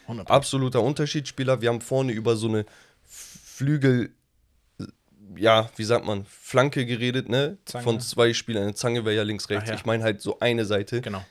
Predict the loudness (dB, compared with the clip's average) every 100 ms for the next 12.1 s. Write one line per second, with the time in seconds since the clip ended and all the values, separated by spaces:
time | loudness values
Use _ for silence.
0 | -6 0 2 2 2 4 4 2 -2 -6
1 | -4 -4 0 0 2 4 4 2 -4 -6
2 | -4 -6 -6 -8 -4 -2 -2 -6 -8 -8
3 | -6 -6 -6 -10 -20 _ _ 0 2 2
4 | 2 -2 2 0 0 -12 -16 _ _ _
5 | _ -6 -4 -2 -2 -2 -2 2 4 6
6 | 4 2 2 0 2 0 0 -4 -8 -8
7 | _ _ -10 -2 0 0 -2 -2 0 2
8 | 0 0 2 2 2 -4 _ -6 -2 -2
9 | 0 -2 -2 -6 -8 -12 -10 -10 -10 -16
10 | _ _ _ _ _ _ _ _ _ _
11 | 0 2 4 6 8 6 4 2 4 4
12 | 2